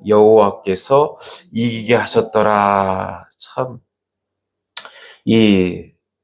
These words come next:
지금 역대상하 기자들, 수신자들은,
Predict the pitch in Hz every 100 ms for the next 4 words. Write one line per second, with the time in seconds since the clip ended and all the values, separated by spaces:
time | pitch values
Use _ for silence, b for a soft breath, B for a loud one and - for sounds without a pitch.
0 | _ _ _ _ _ _ _ - - 113
1 | 117 117 98 82 - _ _ _ _ _
2 | 104 104 - - 143 139 156 156 147 117
3 | - 120 131 123 98 82 - - 190 185
4 | 185 175 120 107 92